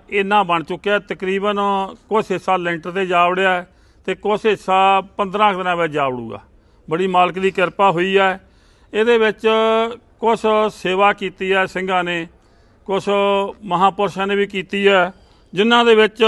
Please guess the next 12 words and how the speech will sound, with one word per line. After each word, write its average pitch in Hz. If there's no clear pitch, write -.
ਮਾਸਟਰ 202
ਰਣਜੀਤ 196
ਸਿੰਘ 208
ਜੀ 160
ਸੰਧੂ 220
ਪੱਤੀ 214
ਇਕਵੰਜਾ 190
ਸੌ 196
ਰੁਪਏ, 208
ਮਨਵੀਰ 190
ਸਿੰਘ 214
ਬ-, 196